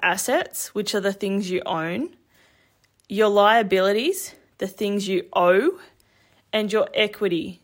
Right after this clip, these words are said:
which is your net worth in the business. So the balance sheet really helps you understand your business's liquidity, solvency,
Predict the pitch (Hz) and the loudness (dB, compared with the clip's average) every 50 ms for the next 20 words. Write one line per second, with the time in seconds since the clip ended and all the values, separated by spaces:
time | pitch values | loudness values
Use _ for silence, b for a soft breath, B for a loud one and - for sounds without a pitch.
0 | _ 208 208 202 - 202 190 196 202 202 196 190 196 196 196 - - - 175 170 | _ -6 -4 -4 -4 -6 -4 -2 0 0 2 2 2 2 0 0 -2 -6 -4 0
1 | 185 185 180 175 180 175 175 - - - 190 185 180 180 175 175 170 160 160 - | 2 4 4 4 2 0 -4 -10 -10 -8 -6 -4 -4 -4 -4 -4 -4 -6 -6 -10
2 | - 160 175 - - - - - _ _ b b b b b b b b b b | -14 -14 -14 -14 -14 -16 -16 -18 _ _ b b b b b b b b b b
3 | b b b - - 247 240 226 247 226 233 233 247 277 339 403 370 - - - | b b b -4 0 0 2 2 2 2 4 4 4 4 2 0 -4 -4 -4 -2
4 | 359 330 294 - 214 240 247 262 269 285 247 - 247 233 - 233 - 254 226 - | -2 -2 -2 -2 0 2 2 4 4 2 0 0 0 0 0 -2 -6 -6 -4 -2
5 | 202 220 220 214 208 - - 208 208 202 202 202 196 185 - - - 208 202 196 | -2 -2 -2 -4 -6 -4 -4 -2 -2 -2 -2 -2 -4 -4 -6 -8 -6 -4 -4 -4
6 | 202 202 196 - 208 202 190 190 190 190 185 - - 233 226 220 240 226 240 240 | -4 -6 -6 -6 -6 -6 -6 -4 -6 -6 -8 -8 -6 -6 -4 -4 -4 -4 -4 -4
7 | 233 233 233 226 - _ - - - - 226 208 196 196 185 202 196 - - - | -4 -4 -6 -10 -12 _ -12 -10 -2 2 4 4 4 2 0 -4 -6 -6 -6 -6
8 | 196 185 185 170 - | -4 -4 -4 -6 -6